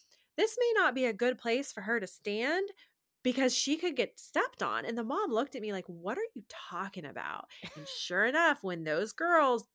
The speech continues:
Speaker 1: the older girls, jumped up in the air to catch that bouquet, two of them came down on the two-year-old.
Speaker 2: Wow.
Speaker 1: And then the mom ran over and grabbed the kid and looked annoyed. And
Speaker 2: Ugh.
Speaker 1: I wanted to be like, Well,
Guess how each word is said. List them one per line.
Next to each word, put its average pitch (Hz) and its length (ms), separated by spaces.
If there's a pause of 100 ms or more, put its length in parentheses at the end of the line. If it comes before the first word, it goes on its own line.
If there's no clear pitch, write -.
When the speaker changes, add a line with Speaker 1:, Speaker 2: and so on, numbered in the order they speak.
Speaker 1:
the - 100
older 349 240
girls, 185 360 (300)
jumped 180 500
up 294 160
in 311 140
the 294 140
air 349 360
to - 180
catch 190 280
that 208 180
bouquet, 320 380 (160)
two 370 200
of 240 140
them 185 180
came 202 220
down 185 160
on 175 120
the 156 80
two-year-old. 156 420 (1120)
Speaker 2:
Wow. 139 1300 (340)
Speaker 1:
And 247 100
then 247 120
the 226 40
mom 214 380
ran 190 440
over 285 320
and 269 100
grabbed 285 240
the 262 80
kid 311 240
and 254 100
looked 240 220
annoyed. 320 380
And 277 100
Speaker 2:
Ugh. - 20
Speaker 1:
I 247 80
wanted 269 200
to 262 80
be 262 140
like, 254 240
Well, 254 240